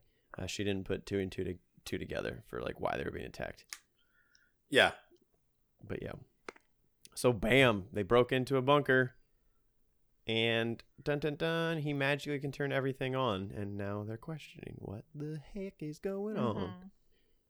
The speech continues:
Speaker 2: Bunker busters.
Speaker 1: Bunker busters. Cool. Should we move
Speaker 3: What
Speaker 1: right
Speaker 3: the
Speaker 1: on
Speaker 3: heck
Speaker 1: ahead?
Speaker 3: is going on? Yeah.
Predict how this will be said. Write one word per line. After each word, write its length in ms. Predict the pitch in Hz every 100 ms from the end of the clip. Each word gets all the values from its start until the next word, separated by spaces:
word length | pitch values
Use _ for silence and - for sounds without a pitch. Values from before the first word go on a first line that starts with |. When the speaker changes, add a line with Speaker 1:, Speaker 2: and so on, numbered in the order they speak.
| _ _ _ _
Speaker 2:
Bunker 300 | 101 98 104
busters. 540 | 98 101 - 98 - - -
Speaker 1:
Bunker 480 | 101 101 - - -
busters. 640 | - - - - _ - _ _ _ _ _ _ _ _ _ _ _ _ _ _ _ _ _ _ _ _ _ _ _ _ _ _ _ _ _ _ _ _ _ _ _ - - _ _ _ _ _ _ _ _ -
Cool. 300 | - 107 117 - 147
Should 220 | - 104
we 60 | 101
move 280 | 107 110
Speaker 3:
What 180 | 110 104
Speaker 1:
right 160 | 113 117
Speaker 3:
the 60 |
Speaker 1:
on 180 | 123 123
Speaker 3:
heck 140 | 135 139
Speaker 1:
ahead? 380 | 277 151 175 175
Speaker 3:
is 180 | 208 208 - -
going 640 | 247 247 277 277 294 330 -
on? 520 | 196 196 208 208 220 - _ _
Yeah. 160 | 185